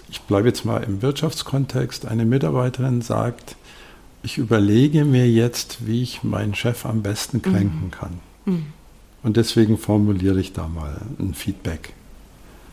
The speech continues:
Speaker 1: Ich halte das für sehr unwahrscheinlich.
Speaker 2: Mhm.
Speaker 1: Also kann schon mal sein, dass du einen zurückhauen willst, weil du selber beleidigt worden bist. Aber die Initiativen für Feedback, die ich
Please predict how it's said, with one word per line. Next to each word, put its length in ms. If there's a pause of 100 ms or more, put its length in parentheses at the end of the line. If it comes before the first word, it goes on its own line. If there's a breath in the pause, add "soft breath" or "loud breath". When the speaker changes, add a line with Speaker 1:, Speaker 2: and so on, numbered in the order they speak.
(260 loud breath)
Speaker 1:
Ich 160
halte 240
das 200
für 200
sehr 420
unwahrscheinlich. 720
Speaker 2:
Mhm. 420
Speaker 1:
Also 200
kann 200
schon 120
mal 120
sein, 360
dass 180
du 100
einen 400
zurückhauen 720
willst, 520
weil 160
du 100
selber 300
beleidigt 540
worden 300
bist. 240 (960 loud breath)
Aber 380 (220)
die 280 (1160 loud breath)
Initiativen 1040
für 300
Feedback, 720
die 220
ich 320